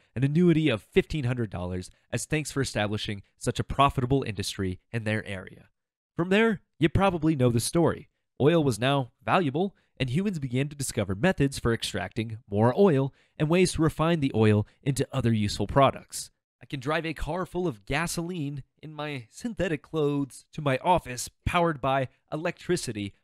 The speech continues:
all thanks to a man who was too determined to accept defeat." Of course, today we realize that oil has value, but back then, even the president of what would become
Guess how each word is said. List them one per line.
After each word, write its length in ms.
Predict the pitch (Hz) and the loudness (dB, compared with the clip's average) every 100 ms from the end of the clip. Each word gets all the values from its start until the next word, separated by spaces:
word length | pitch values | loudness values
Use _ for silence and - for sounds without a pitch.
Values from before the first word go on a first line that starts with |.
| - | -4
all 160 | 170 | -2
thanks 320 | - 151 135 | 0 -4 -4
to 100 | - | -6
a 40 | 131 | -6
man 340 | 107 98 98 - _ | -6 -10 -10 -18 _
who 80 | 165 | -2
was 160 | 175 - | -2 0
too 200 | - 226 | 2 2
determined 520 | 151 - 117 107 101 - _ | 0 -4 -4 -4 -8 -12 _
to 100 | 120 | -6
accept 360 | 117 - 98 - | -6 -8 -12 -12
defeat." 380 | - - 147 - | -8 -4 -4 -4
Of 120 | 143 | -10
course, 300 | - 214 190 | 0 2 2
today 340 | - 180 170 165 | 0 -2 0 0
we 320 | 147 175 160 117 | -2 -6 -10 -8
realize 460 | 151 208 151 120 113 | -2 0 0 0 -2
that 160 | 120 | -4
oil 240 | 127 123 120 | 0 0 0
has 180 | 110 - | -2 -2
value, 420 | 143 131 107 104 - _ | 0 2 2 0 -4 _
but 240 | 190 190 - _ _ _ _ _ - | 2 2 -2 _ _ _ _ _ -2
back 240 | 156 180 | -2 0
then, 320 | 147 165 160 135 | 2 0 0 -6
even 240 | 196 202 175 | -10 -8 -6
the 80 | |
president 440 | 147 143 139 151 151 | -4 -2 -2 -4 -6
of 160 | 127 107 | -4 2
what 140 | 151 | 2
would 140 | 156 113 | 2 -2
become 480 | 127 - 135 135 | -4 -2 -2 -4